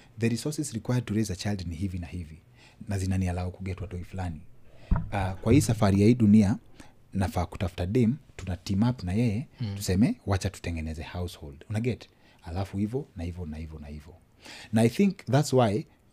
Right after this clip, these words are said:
Speaker 1: i-, sort of inakaanga based on the amount of resources yenye mtu ako nayo ndio inakaa ni kama the amount of women one can get.
Speaker 2: Yeah, yeah.
Speaker 1: Una get?
Speaker 2: Mm.
Speaker 1: Like, eh, msee ako na do, uko na mawife kama kumi,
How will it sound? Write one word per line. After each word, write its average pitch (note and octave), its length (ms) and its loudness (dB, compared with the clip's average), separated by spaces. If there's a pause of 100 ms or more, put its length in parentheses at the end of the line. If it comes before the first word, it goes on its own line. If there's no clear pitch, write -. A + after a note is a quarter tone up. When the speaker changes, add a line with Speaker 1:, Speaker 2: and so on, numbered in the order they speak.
(120)
Speaker 1:
i-, C#3 240 -2
sort D3 220 8
of G#2+ 140 4
inakaanga G#2+ 720 2 (360)
based C3 400 2
on G#2 240 4
the G2 340 0 (320)
amount A#2+ 520 6
of F#2+ 140 -2
resources G2 440 0
yenye F#2+ 180 0
mtu A#2 200 2
ako F2+ 160 -6
nayo G#2 380 0 (320)
ndio G2+ 120 2
inakaa F#2 320 -2
ni F#2 100 -2
kama A2 400 0 (280)
the G2 100 0
amount G2+ 320 2
of E2+ 160 -4
women F#2+ 320 0
one E2+ 180 -6
can D2+ 180 -10
get. - 380 -14
Speaker 2:
Yeah, G#2 160 -2 (180)
yeah. G2 160 -2 (120)
Speaker 1:
Una A#2 120 8
get? A#2+ 260 6 (120)
Speaker 2:
Mm. G#2+ 180 -2
Speaker 1:
Like, C3+ 320 8
eh, C3 80 8
msee B2 200 6
ako A#2+ 160 2
na F#2 120 0
do, C3 260 6 (340)
uko G#2+ 160 -2
na F#2+ 100 -2
mawife F2 400 -4
kama A2+ 280 2 (280)
kumi, E2 280 -6